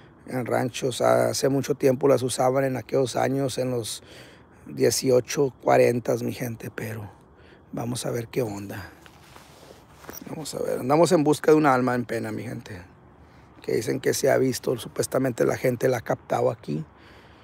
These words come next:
pero sí está muy vigilada esta área, mi gente. No venimos a hacer ningún daño ni nada, pero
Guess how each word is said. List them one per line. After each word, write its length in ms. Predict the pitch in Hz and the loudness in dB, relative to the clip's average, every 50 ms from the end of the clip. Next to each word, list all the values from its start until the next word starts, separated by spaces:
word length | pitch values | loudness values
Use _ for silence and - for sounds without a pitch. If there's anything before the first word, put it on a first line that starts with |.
| - - - | -20 -20 -6
pero 280 | - 135 139 143 147 131 | 0 2 4 6 6 4
sí 100 | - 147 | 2 -4
está 220 | - - - 131 | -6 -2 -2 0
muy 160 | 131 135 143 | 2 2 4
vigilada 520 | 139 139 131 - 139 127 123 131 135 135 135 | 4 2 2 0 -2 0 2 4 4 4 2
esta 300 | 123 - - - 120 127 | 0 -2 -2 -2 0 2
área, 180 | 135 135 135 | 2 2 2
mi 120 | 135 147 127 | 2 0 -2
gente. 420 | 127 135 135 131 - 143 135 127 113 - - | -2 -4 -4 -4 -4 -6 -6 -6 -8 -12 -10
No 140 | - 123 123 | -6 -2 0
venimos 240 | 131 135 135 135 139 | 0 2 2 2 2
a 20 | |
hacer 180 | 123 - - 131 | 0 0 0 0
ningún 300 | 135 135 127 131 131 131 | 0 0 0 0 0 4
daño 400 | 135 147 156 165 165 165 165 160 | 4 6 6 6 4 2 2 2
ni 80 | 147 139 | 2 2
nada, 320 | 151 165 170 170 170 160 | 4 4 4 4 2 0
pero 400 | - - 170 175 175 180 180 | 2 6 6 6 6 4 0